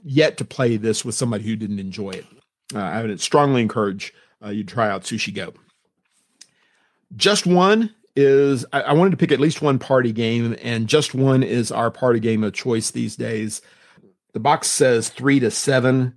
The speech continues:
I think that's ridiculous. You need three players, sure, but we've played it with twenty. It's kinda like Taboo or some, uh, games like that where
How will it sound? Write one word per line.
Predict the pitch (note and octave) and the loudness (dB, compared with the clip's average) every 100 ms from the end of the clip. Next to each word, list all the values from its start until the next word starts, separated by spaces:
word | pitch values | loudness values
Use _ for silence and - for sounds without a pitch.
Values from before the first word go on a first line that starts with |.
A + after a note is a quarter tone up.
| _ | _
I | - B2 | -4 2
think | B2+ | 4
that's | A2+ - | 2 0
ridiculous. | G#2 A2 A#2 A#2 A2+ - | -4 -4 -4 -2 -2 -2
You | |
need | B2+ B2+ G#2+ | 0 -2 -2
three | C3 B2 | -2 -2
players, | - B2 A#2 | 2 2 2
sure, | - C3 A#2 | 0 2 2
but | G#2+ | 2
we've | A2 A#2+ | 0 -2
played | - A#2 | 0 0
it | |
with | G#2 G#2 | 0 -2
twenty. | - - A#2 A2 A2 G2+ _ _ _ _ - - _ _ _ | -6 -4 -2 0 0 -4 _ _ _ _ -20 -20 _ _ _
It's | C#3+ D3 | 0 0
kinda | - F#3+ | 0 2
like | E3 B2 | 2 0
Taboo | - B2+ A#2+ C3+ C3 C3 B2+ _ _ - | 2 2 4 2 2 0 -4 _ _ -2
or | B2+ | 0
some, | B2+ C#3 | 2 2
uh, | B2+ A#2 E2 A#2 | 2 0 -4 -2
games | C3+ B2+ - | -2 0 -4
like | A#2 | -6
that | - A#2 A#2 | -4 -4 -2
where | B2+ C3 B2 A#2+ | 0 2 4 2